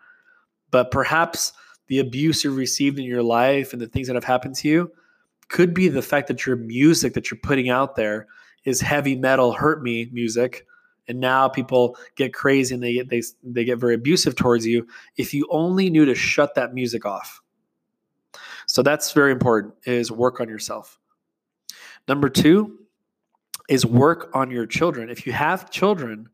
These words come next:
I think the best thing to do is to heal them and work on their heart walls, remove energies, you know?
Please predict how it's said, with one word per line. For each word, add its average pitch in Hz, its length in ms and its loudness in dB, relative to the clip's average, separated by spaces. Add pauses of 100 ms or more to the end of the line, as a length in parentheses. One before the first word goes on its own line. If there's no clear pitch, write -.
(800)
I 147 140 0
think 190 160 0
the 143 80 0
best 147 500 0
thing 147 160 -2
to 135 80 -6
do 131 300 2
is 131 220 -6
to 117 420 -6 (140)
heal 175 380 2
them 104 280 -6 (160)
and 120 400 -10
work 127 200 2
on 131 80 -6
their 123 100 0
heart 135 280 2
walls, 113 440 2 (360)
remove 139 360 4
energies, 127 720 -2
you 131 80 -16
know? 120 240 -6